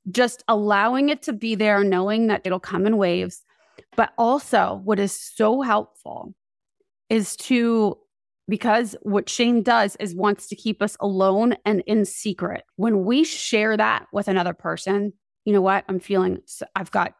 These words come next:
a bunch of shame going on right now. Can I share it with you?" Telling you,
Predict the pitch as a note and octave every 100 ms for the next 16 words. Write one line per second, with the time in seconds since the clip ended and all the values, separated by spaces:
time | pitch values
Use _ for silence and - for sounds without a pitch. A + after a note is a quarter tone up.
0 | _ F#3 F#3 F3+ F#3 - F#3+ F#3+ G3 F#3+
1 | F3+ F3+ F#3 - F#3+ F#3 F#3 - G3 E3+
2 | - F#3+ - - - - - - _ _
3 | _ _ _ _ - - G#3 A#3+ C4 C4
4 | B3+ B3+ D4 D#4+